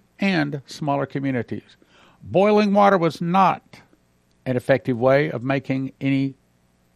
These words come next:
water safe. Leslie Johnson had a prophecy back in twenty eleven.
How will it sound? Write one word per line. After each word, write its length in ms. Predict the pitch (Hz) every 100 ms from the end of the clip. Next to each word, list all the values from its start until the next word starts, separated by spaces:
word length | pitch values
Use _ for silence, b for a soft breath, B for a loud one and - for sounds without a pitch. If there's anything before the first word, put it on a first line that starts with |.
| _ _ -
water 280 | 120 117
safe. 460 | 117 117 - - _ _ _ _ b b b b b b b b
Leslie 360 | 139 160 - 160
Johnson 440 | 151 170 156 170
had 200 | 143 156
a 40 | 147
prophecy 540 | - 165 - 160 175
back 320 | 151 160 165
in 80 | 151
twenty 320 | 143 180 165
eleven. 440 | 165 175 185 120